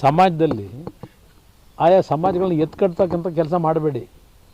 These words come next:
ಮೂವತ್ತು ವರ್ಷ ಅಧಿಕಾರದಲ್ಲಿದ್ದೀರಿ, ನಲವತ್ತು ವರ್ಷದಲ್ಲಿ ಎರಡು ಬಾರಿ ವಿರೋಧ ಪಕ್ಷದ ನಾಯಕರು, ಒಂದು ಬಾರಿ ಪೂರ್ಣ ಸ-, ಪ್ರಮಾಣದ ಮುಖ್ಯಮಂತ್ರಿ ಪೂರ್ಣಾವಧಿಗೆ, ಈಗ ಒಂದು ವರ್ಷ ಆಯಿತು.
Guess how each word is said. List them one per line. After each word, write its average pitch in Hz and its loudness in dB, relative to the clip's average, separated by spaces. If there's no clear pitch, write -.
ಮೂವತ್ತು 165 2
ವರ್ಷ 165 2
ಅಧಿಕಾರದಲ್ಲಿದ್ದೀರಿ, 165 2
ನಲವತ್ತು 151 0
ವರ್ಷದಲ್ಲಿ 131 -6
ಎರಡು 151 0
ಬಾರಿ 139 0
ವಿರೋಧ 170 4
ಪಕ್ಷದ 180 -4
ನಾಯಕರು, 185 -6
ಒಂದು 165 -2
ಬಾರಿ 156 4
ಪೂರ್ಣ 175 0
ಸ-, 165 2
ಪ್ರಮಾಣದ 180 -2
ಮುಖ್ಯಮಂತ್ರಿ 180 -4
ಪೂರ್ಣಾವಧಿಗೆ, 180 -2
ಈಗ 165 2
ಒಂದು 160 0
ವರ್ಷ 156 -2
ಆಯಿತು. 185 0